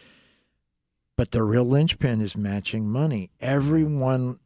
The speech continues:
loves the opportunity to get their donations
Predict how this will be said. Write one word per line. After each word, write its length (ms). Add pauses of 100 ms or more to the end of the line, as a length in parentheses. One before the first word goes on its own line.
(260)
loves 720
the 160
opportunity 880 (240)
to 80
get 220
their 140
donations 880